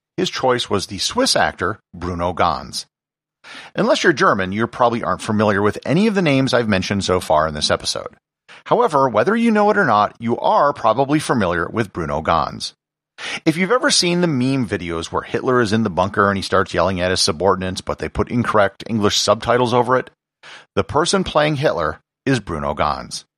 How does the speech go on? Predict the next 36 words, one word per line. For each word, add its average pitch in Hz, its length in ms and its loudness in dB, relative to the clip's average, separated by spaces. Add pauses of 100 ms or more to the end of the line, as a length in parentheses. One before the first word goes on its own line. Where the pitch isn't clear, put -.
(640)
Ganz 208 300 0
passed 156 300 -2
away 110 200 2
in 117 100 -2
twenty 120 260 0
nineteen 131 480 -2
after 71 240 -2
holding 127 320 0
the 131 60 2
ring 90 220 -2
for 92 120 -8
twenty-three 80 500 -4
years. 67 400 -6 (320)
His 160 160 0
appointed 156 400 -2
successor 110 640 0
and 92 100 -4
the - 40 -12
current 233 320 2
holder 85 280 -2
of 78 60 -4
the 78 80 -6
ring 69 440 -6
is 87 180 -8
Jens 101 320 0
Harzer, - 480 -2 (140)
who - 260 -4
was 104 100 2
only 165 240 2
forty-seven 95 640 0
at 95 160 -4
the 143 40 -2
time 73 280 -4
he 65 80 -8
received 71 420 -6
it. - 80 -6